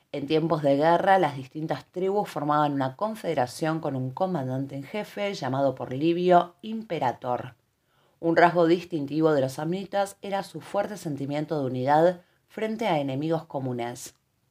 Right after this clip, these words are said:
En su desplazamiento desde el interior hacia la costa,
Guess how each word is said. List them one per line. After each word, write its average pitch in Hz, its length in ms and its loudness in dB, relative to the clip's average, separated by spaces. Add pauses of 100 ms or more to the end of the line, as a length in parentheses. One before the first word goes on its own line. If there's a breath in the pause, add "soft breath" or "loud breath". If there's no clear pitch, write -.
(1300 soft breath)
En 240 120 -4
su 233 200 0
desplazamiento 185 880 4
desde 151 240 2
el 156 80 0
interior 160 560 2
hacia 139 240 -4
la 151 140 -2
costa, 208 640 -4